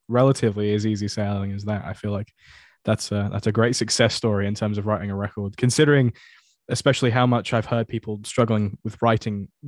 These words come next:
post-lockdown as well. You know, bands getting together again for the first time in two years, and it's like, "Well, shit, what do we, <laughs> how do we do this anymore? Like, I don't know how to do this." Um, so I suppose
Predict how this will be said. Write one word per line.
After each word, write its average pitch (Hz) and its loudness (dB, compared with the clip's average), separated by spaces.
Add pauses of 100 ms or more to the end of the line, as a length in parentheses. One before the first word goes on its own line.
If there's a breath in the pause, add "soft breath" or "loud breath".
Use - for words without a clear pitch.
post-lockdown 113 0
as 98 -10
well. 107 -2
You 101 -6
know, 98 -8
bands 110 -2
getting 110 -2
together 113 0
again 107 -4
for 107 -8
the 107 -10
first 104 -6
time 107 -2
in 104 -4
two 107 -4
years, 110 -2
and 101 -8
it's 107 -10
like, 98 -10 (400 loud breath)
"Well, 110 0
shit, 113 -2
what 110 0
do 110 -2
we, 110 0 (120)
<laughs> 180 2
how - 2
do 135 4
we 127 4
do 120 4
this 110 2
anymore? 101 -6 (420 loud breath)
Like, 113 2
I 120 4
don't 104 -4
know 107 -2
how 107 0
to 101 -6
do 107 -6
this." 104 -6 (340 loud breath)
Um, 107 0 (560 soft breath)
so - 0
I 123 6
suppose 131 0